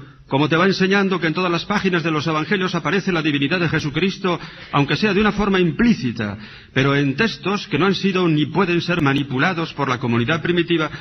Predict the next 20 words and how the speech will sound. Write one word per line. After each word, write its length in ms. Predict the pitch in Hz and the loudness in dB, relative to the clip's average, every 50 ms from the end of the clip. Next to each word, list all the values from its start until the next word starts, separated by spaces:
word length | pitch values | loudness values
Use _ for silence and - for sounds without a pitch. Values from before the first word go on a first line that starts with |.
| - - - - - | -16 -18 -16 -6 -2
porque 360 | 127 127 123 123 139 131 131 | -2 -2 0 0 0 0 0
aparentemente 680 | 123 117 127 127 147 147 135 156 143 151 160 156 165 143 | 0 0 0 0 0 0 0 0 0 0 0 0 0 -2
no 100 | 147 131 | -2 -2
tienen 220 | 127 139 131 123 | 0 0 0 0
importancia, 920 | 123 123 117 110 107 101 104 - 185 180 170 170 127 - - 107 95 - - - - _ _ _ _ _ _ _ _ _ _ _ _ _ _ _ _ _ _ _ | 0 0 0 -2 -2 -2 -2 0 0 0 0 0 -2 -4 -6 -8 -10 -10 -14 -20 -20 _ _ _ _ _ _ _ _ _ _ _ _ _ _ _ _ _ _ _
porque 260 | - 117 110 107 113 | -6 -4 -2 -2 -2
son, 280 | 113 120 139 143 151 151 | -2 0 0 2 2 2
digamos, 360 | 143 139 139 147 147 156 139 | 0 0 0 0 0 0 0
una 140 | 147 135 127 | 0 -2 -2
forma 320 | - - 151 143 135 123 | -2 -2 -2 0 0 0
implícita, 720 | 117 113 113 113 160 185 214 196 - - 135 - - 113 104 | 0 0 2 4 4 6 6 6 4 2 -2 -2 -4 -4 -2
pero 160 | 131 127 123 | -2 0 0
en 60 | 120 | 0
los 160 | 123 117 - | -2 -2 -2
cuales 280 | - - 135 131 135 131 | -2 -2 -2 0 0 -2
se 120 | - 165 | -2 -2
ve 240 | 135 127 143 160 156 | -2 0 -2 -2 -2
que 100 | 160 147 | -2 0
realmente 500 | 127 120 117 113 113 110 113 117 117 135 | 0 2 0 0 2 0 0 0 0 0
Jesucristo 720 | 123 175 180 170 208 185 160 147 135 - - 139 120 101 | 0 0 0 0 -2 -2 -2 -2 -4 -4 -6 -6 -6 -8